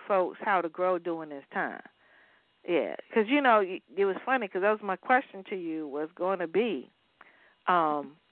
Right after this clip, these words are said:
how, um, what kind of mindset. But you already told me it was a growth mindset.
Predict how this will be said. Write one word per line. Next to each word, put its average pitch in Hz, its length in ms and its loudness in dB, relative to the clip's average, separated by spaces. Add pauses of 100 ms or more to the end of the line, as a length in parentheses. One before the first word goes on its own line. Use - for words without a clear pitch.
(800)
how, 185 640 6
um, 156 480 -6 (280)
what 208 140 -4
kind 196 220 2
of 175 40 -4
mindset. 180 600 2
But 170 160 -10
you 269 100 -2
already 208 300 0
told 226 320 0
me 147 120 -14 (400)
it 190 160 6
was 180 140 2
a 165 80 0
growth 180 420 4
mindset. 107 580 -8